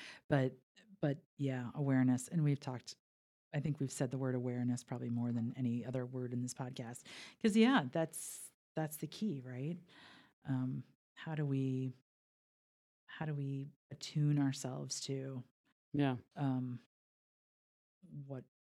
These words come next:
Speaker 1: what's happening?
Speaker 2: I know.
Speaker 1: Yeah.
Speaker 2: And you think what's interesting is, uh, also, like, I mean, in, in the scan, s-, span of human history, how new these, um,
Speaker 1: Mm-hmm.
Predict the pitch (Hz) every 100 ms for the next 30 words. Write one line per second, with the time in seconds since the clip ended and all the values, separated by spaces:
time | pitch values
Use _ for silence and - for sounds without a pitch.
0 | _ _ _ _ 202 147 147 - 156 214
1 | 113 110 - _ - - - - 165 156
2 | - 220 226 294 294 - 185 220 262 311
3 | 311 226 185 160 - 160 151 147 135 123
4 | - _ _ - 139 117 101 - - -
5 | - _ 147 139 143 117 120 - - 165
6 | 156 135 123 - - - 156 143 - 156
7 | 139 123 123 120 - - - _ - 147
8 | 135 - - - _ _ - - 131 123
9 | 117 131 123 127 131 131 123 135 131 135
10 | 143 139 135 143 160 160 - _ _ _
11 | _ _ 139 131 143 131 131 131 131 123
12 | - _ 131 123 107 85 - 185 180 185